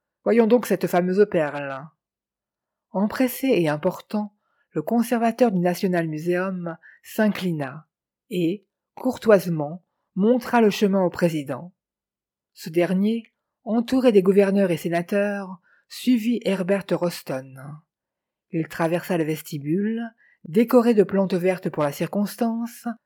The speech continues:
franchit le hall des souvenirs de l'indépendance et arriva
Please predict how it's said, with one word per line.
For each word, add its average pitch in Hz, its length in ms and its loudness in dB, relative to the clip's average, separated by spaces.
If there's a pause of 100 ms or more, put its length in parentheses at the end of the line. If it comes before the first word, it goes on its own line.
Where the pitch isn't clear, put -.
(120)
franchit 226 520 0
le 214 220 4
hall 196 200 8
des 165 100 4
souvenirs 165 480 -2
de 151 80 -4
l'indépendance 202 920 -4 (480)
et 175 240 0
arriva 175 640 -2